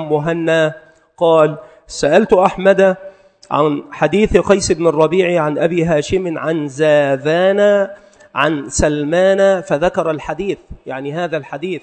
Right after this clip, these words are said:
الذي معنا، فقال أبو عبد الله، يعني أحمد بن حنبل:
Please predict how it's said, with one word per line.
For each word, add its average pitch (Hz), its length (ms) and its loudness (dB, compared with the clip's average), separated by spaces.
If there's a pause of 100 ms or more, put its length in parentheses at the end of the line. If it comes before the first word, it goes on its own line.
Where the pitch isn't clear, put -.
(100)
الذي 147 340 -8
معنا، 143 340 -4 (520)
فقال 185 300 4
أبو 175 360 2
عبد 165 220 -4
الله، 165 460 -2
يعني 160 380 -4
أحمد 160 400 -6
بن 143 100 -10
حنبل: 190 440 -6